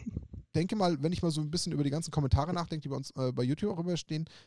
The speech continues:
das ist schon auch öfter auch da aufgetaucht. Also nicht nur wir. Also da gab's schon auch sehr viel Feedback. Und auch da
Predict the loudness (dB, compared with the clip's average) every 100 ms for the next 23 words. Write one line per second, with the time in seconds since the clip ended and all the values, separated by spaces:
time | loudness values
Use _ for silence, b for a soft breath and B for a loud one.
0 | -8 -4 -2 -2 -2 0 0 0 -2 0
1 | 0 2 0 -2 -6 -4 -6 -4 0 0
2 | 0 0 0 -2 0 -2 2 2 2 -2
3 | -2 -4 -4 -6 -6 -6 -6 -6 B B
4 | B _ 0 0 2 2